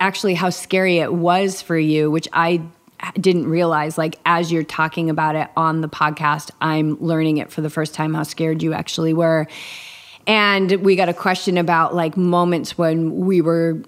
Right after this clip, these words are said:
like, when we were just about to, like, throw in the towel, which were many, but some were more heavy than others. And, um,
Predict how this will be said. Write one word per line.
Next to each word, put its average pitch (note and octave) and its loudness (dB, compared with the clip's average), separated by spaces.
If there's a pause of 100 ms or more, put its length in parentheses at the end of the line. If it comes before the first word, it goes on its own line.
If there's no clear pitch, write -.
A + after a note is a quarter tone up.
(120)
like, D#3+ 0
when E3+ 2
we E3 4
were D#3+ 2
just D#3 -2
about D3+ -2
to, D3+ 0
like, D3+ -2
throw D3+ 0
in D3+ 2
the D3+ 0
towel, D3+ 2
which E3+ 0
were G3 6
many, G3+ 4
but E3+ -2
some F3+ 0
were D#3+ 2
more D#3 2
heavy D#3+ 0
than D#3 2
others. F3+ 2 (1080)
And, G#3 2 (580)
um, F#3+ 2